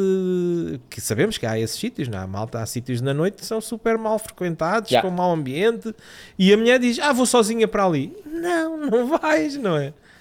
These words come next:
Speaker 1: Tipo, mas isso é uma cena de relação, não é?
Speaker 2: Sim.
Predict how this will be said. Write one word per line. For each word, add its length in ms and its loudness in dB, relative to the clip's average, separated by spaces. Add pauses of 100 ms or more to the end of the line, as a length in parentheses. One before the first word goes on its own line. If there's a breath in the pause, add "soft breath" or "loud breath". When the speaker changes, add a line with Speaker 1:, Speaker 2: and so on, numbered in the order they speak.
(400 soft breath)
Speaker 1:
Tipo, 280 -2
mas 200 0
isso 180 2
é 60 4
uma 220 2
cena 260 4
de 120 0
relação, 680 4
não 100 0
é? 180 0 (800)
Speaker 2:
Sim. 240 -4